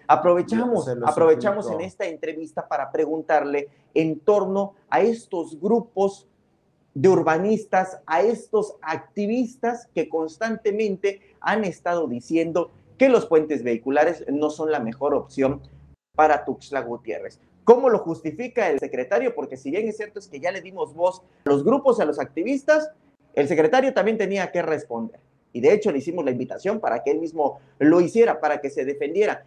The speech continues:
Speaker 1: Él dice que para eso mismo sirven los libramientos, para librar, es
Speaker 2: Para
Speaker 1: el
Speaker 2: librar.
Speaker 1: término, para librar el congestionamiento vial que hay en el centro.
Speaker 2: O
Speaker 1: Si
Speaker 2: sea,
Speaker 1: ahora
Speaker 2: qué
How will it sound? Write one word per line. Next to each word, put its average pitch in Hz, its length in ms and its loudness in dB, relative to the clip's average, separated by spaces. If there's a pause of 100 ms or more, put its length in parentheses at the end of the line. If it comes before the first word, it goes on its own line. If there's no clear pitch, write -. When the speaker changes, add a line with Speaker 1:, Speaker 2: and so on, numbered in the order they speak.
(140)
Speaker 1:
Él 269 160 -2
dice 247 300 -4
que 170 100 -4
para 170 180 0
eso 190 180 -4
mismo 180 260 -8
sirven 185 340 -6
los 131 140 -4
libramientos, 139 800 -4 (420)
para 127 180 4
librar, 143 480 0 (380)
es 117 80 -4
Speaker 2:
Para 113 140 -2
Speaker 1:
el 117 60 -2
Speaker 2:
librar. 135 320 6
Speaker 1:
término, 220 280 -2
para 131 160 0
librar 147 460 0 (240)
el 139 180 0
congestionamiento 151 840 -2
vial 160 480 0
que 139 120 0
hay 123 220 2
en 143 100 -6
el 143 100 -10
centro. 208 280 -4
Speaker 2:
O - 40 -10
Speaker 1:
Si 117 80 -6
Speaker 2:
sea, - 100 4
Speaker 1:
ahora 233 200 6
Speaker 2:
qué 214 40 2